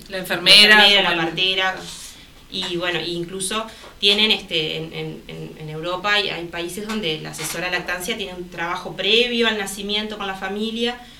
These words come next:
Speaker 2: un trabajo durante la internación y un trabajo posterior en domicilio. Ya está incorporado dentro de, del servicio, digamos, de, de, de salud.
Speaker 1: Y porque se sabe que tiene mucho beneficio, ¿no? El acompañamiento de, de la asesora en lactancia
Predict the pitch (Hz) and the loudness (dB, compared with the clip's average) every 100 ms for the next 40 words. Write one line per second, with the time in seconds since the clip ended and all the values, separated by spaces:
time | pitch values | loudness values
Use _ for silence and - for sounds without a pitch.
0 | - 185 180 180 185 185 180 180 202 214 | -20 -14 -8 -4 -4 -4 -6 -4 -4 -4
1 | 190 180 180 175 - 196 220 220 170 165 | -6 -6 -10 -10 -8 -6 -6 -6 -6 -6
2 | 165 - 190 - 170 170 185 226 170 165 | -8 -10 -10 -6 -6 -4 -4 -4 -6 -8
3 | - 202 151 151 - - - - 196 202 | -8 -8 -10 -14 -18 -20 -20 -16 -8 -6
4 | 202 - 190 185 202 226 214 170 151 147 | -6 -6 -2 2 2 0 -6 -8 -8 -8
5 | 143 - - - - - 160 156 175 214 | -12 -18 -20 -20 -20 -16 -10 -8 -4 -2
6 | 208 151 151 175 196 170 160 - - - | -2 -4 -4 -4 -4 -8 -10 -12 -18 -16
7 | 151 156 175 175 156 - - - - - | -14 -10 -8 -8 -10 -12 -20 -20 -20 -8
8 | 208 208 262 233 214 190 214 196 208 254 | 0 2 2 0 -2 -4 0 4 6 6
9 | 311 190 175 180 214 285 - 180 180 254 | 4 2 -6 -4 -2 -2 -4 -8 -8 -6
10 | 262 160 220 214 165 160 175 165 160 160 | -6 -6 -6 -6 -6 -6 -6 -6 -8 -8
11 | 165 160 160 175 208 165 156 - - 175 | -6 -4 -6 -6 -6 -8 -10 -18 -14 -10
12 | 165 - - 170 170 160 160 170 175 208 | -8 -10 -12 -10 -10 -10 -8 -8 -8 -6
13 | 196 | -6